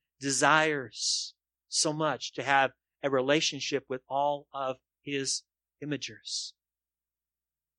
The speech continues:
But Lord, in the, in, you have created us, you've hardwired us with a, with a will.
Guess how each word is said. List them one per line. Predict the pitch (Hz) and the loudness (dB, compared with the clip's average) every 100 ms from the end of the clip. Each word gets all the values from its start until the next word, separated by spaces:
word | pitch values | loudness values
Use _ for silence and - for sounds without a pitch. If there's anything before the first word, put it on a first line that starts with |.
| _ _ _ _ | _ _ _ _
But | 123 | -6
Lord, | 127 139 135 | 0 2 0
in | 127 | -6
the, | 117 | -10
in, | 117 113 107 _ _ _ _ _ _ _ - | -10 -12 -14 _ _ _ _ _ _ _ -14
you | 143 | 2
have | 156 143 | 4 4
created | - 156 147 | 0 2 2
us, | - | 0
you've | 131 - | -6 -4
hardwired | 156 151 139 135 131 123 | -2 0 2 0 0 -4
us | 120 - | -4 -6
with | 135 120 | -10 -4
a, | 127 120 - 139 | -4 -4 -8 -12
with | 127 | -6
a | 131 | -6
will. | 127 147 143 | -4 -8 -8